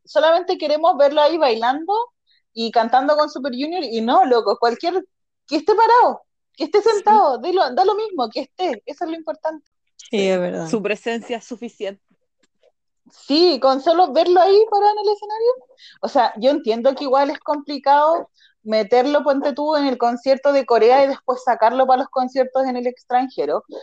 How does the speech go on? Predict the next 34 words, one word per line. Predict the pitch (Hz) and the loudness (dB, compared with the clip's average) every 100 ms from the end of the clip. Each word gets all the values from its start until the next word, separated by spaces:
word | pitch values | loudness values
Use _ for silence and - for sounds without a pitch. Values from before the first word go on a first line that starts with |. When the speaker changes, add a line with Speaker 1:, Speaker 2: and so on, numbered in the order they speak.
| _ - | _ -8
Speaker 1:
porque | 196 202 185 | -2 2 2
el | 175 | 2
problema | 196 196 226 226 | 0 2 2 2
más | 240 254 | 0 0
grande | 240 240 | 0 4
de | 240 - | 2 2
Hichol | 240 - 226 | -4 -6 -4
es | 247 | -4
que | - 214 | -4 -2
el | 202 | 0
loco | 214 226 208 | 0 0 -2
no | 196 185 - | -2 -6 -2
puede | 349 359 | 2 2
viajar | 208 - 190 | 2 0 -2
en | 180 | 0
aviones | 175 175 196 - | -4 -4 -10 -8
por | 180 | -8
el | 170 | -6
tema | - 180 180 | -4 -2 0
de | 180 | 2
la | 208 | 0
pierna. | 254 269 - - | 0 -4 -6 -20
O | _ _ _ - | _ _ _ -2
sea, | 190 | 0
porque | 180 175 185 | 2 0 0
le | 175 | 2
duele | 175 208 196 | 4 4 0
mucho | 220 226 247 | -4 -4 0
tanto | 233 240 247 240 240 233 | 0 0 0 2 4 2
estar | 226 - 214 | -2 -2 0
en | 220 214 | 2 0
la | 208 | 0
misma | 233 233 | 0 -2
posición | 226 214 220 - 233 269 | -4 -10 -10 -4 -4 -4